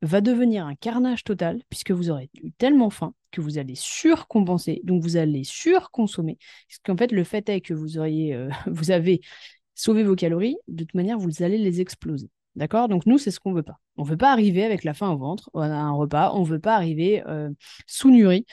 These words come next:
sous-nourri, ouais, sous-nourri, je cherchais, mais c'était bizarre, sous-nourri à un repas de fête. On veut justement se dire, ok, j'ai bien mangé, j'ai mangé ce qu'il fallait et maintenant je peux me faire plaisir ce soir. Si on arrive, euh,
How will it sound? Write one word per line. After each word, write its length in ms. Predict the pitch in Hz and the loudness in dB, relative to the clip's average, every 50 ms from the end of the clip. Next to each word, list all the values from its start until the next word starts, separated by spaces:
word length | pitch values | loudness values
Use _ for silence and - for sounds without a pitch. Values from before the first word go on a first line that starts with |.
| - - _ | -20 -20 _
sous-nourri, 1500 | - - - - 254 233 214 208 - _ _ _ _ - 180 175 180 180 175 175 170 165 165 165 156 147 156 - - - | -16 -4 2 4 6 6 6 4 0 _ _ _ _ -8 -6 -4 -2 -2 -2 -2 -2 -2 -2 -2 -2 -2 -2 -4 -4 -8
ouais, 140 | - 143 - | -10 -10 -10
sous-nourri, 500 | - - - 202 180 165 156 180 185 208 | -6 -2 0 0 2 2 2 2 0 0
je 60 | 202 | -2
cherchais, 300 | - 165 - - 180 165 | -4 -8 -8 -8 -6 -6
mais 60 | 143 131 - - _ _ | -8 -8 -12 -16 _ _
c'était 220 | - - - 156 | -20 -14 -10 -8
bizarre, 240 | 143 131 135 143 - - - - - - | -8 -8 -8 -12 -14 -18 -20 -20 -20 -16
sous-nourri 540 | - - - - 294 269 233 196 180 214 - _ - - - - - | -14 -2 4 6 8 8 8 8 6 2 0 _ -12 -20 -20 -14 -6
à 120 | - 170 170 | -2 2 2
un 40 | 160 | 4
repas 240 | 160 170 170 156 | 4 4 2 0
de 60 | 151 - | 0 2
fête. 240 | 208 247 - _ _ - - _ - | 0 0 -2 _ _ -20 -20 _ -6
On 80 | 160 160 | -2 0
veut 100 | 214 262 | 2 2
justement 580 | 233 196 175 - - 156 156 165 214 294 320 - - 170 | 2 0 -2 -2 -2 -2 -2 -2 -2 -4 -6 -8 -10 -10
se 140 | - - 147 | -6 -6 -4
dire, 180 | 165 220 233 | -2 -2 -2
ok, 180 | 185 165 - 233 226 190 | -2 -2 -2 -2 -2 -2
j'ai 160 | 143 135 123 | -4 -6 -8
bien 180 | - 147 175 214 | -8 -4 -2 0
mangé, 400 | 214 196 165 156 165 208 269 - | 0 0 2 2 0 0 0 -2
j'ai 160 | - 165 165 160 | -4 -2 -2 -2
mangé 240 | 160 160 156 156 | -2 -2 -2 -4
ce 80 | 151 - | -6 -6
qu'il 140 | - 247 - | -8 -6 -2
fallait 360 | - 165 160 180 240 - - | -2 0 0 0 0 -2 -4
et 60 | 185 | -4
maintenant 220 | 156 147 160 202 214 | -4 -4 -4 -6 -6
je 80 | - | -6
peux 100 | - 175 | -6 -4
me 60 | 165 | -4
faire 120 | 165 170 151 | -4 -4 -2
plaisir 280 | - 175 175 190 208 | -2 -2 -2 -2 -4
ce 100 | - - | -6 -8
soir. 260 | 165 - - - - _ | -10 -10 -12 -16 -20 _
Si 260 | - - - - - 254 | -12 -10 -4 0 4 4
on 100 | 269 269 | 6 6
arrive, 320 | 269 262 254 233 170 147 - _ 143 | 6 6 4 4 2 0 -6 _ -8
euh, 380 | 143 143 143 143 139 139 139 | -8 -6 -6 -6 -6 -8 -8